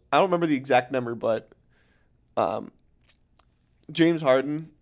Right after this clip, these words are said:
leads the league in unassisted three-pointers. You know who's in second place?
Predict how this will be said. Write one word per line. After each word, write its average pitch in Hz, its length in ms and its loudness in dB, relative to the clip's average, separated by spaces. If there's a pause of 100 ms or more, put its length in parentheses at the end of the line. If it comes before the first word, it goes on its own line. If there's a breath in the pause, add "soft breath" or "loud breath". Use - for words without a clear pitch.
(640)
leads 139 380 -2
the 147 60 -2
league 127 320 -4
in 127 80 -4
unassisted 127 520 -8
three-pointers. 131 720 -6 (960)
You 139 120 -4
know 139 100 2
who's 139 160 -4
in 139 80 -12
second 135 300 -6
place? 135 340 -2